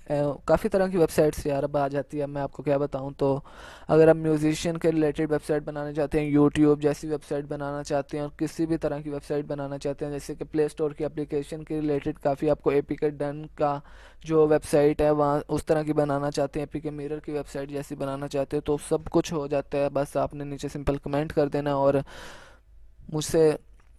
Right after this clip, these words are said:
कॉन्टैक्ट कर लें, तो मैं आपको बिल्कुल फ्री में सब कुछ करके दूंगा। मैं यार चैनल पे जो भी करता हूँ बिल्कुल फ्री में करता हूँ, आज तक मैंने कोई भी चीज़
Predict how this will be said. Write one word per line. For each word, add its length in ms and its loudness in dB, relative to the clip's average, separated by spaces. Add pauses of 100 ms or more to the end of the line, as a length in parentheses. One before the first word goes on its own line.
(140)
कॉन्टैक्ट 420 -2
कर 160 4
लें, 140 2
तो 100 0
मैं 100 2
आपको 220 2
बिल्कुल 340 4
फ्री 280 -2
में 120 -4
सब 180 -4
कुछ 160 2
करके 300 0
दूंगा। 260 -4
मैं 340 -2
यार 160 0
चैनल 320 -6
पे 140 -2
जो 180 -2
भी 120 -8
करता 280 -8
हूँ 60 -8
बिल्कुल 280 -2
फ्री 240 -4
में 140 -4
करता 260 0
हूँ, 100 2
आज 180 -2
तक 160 -8
मैंने 280 -4
कोई 200 4
भी 100 -2
चीज़ 260 -6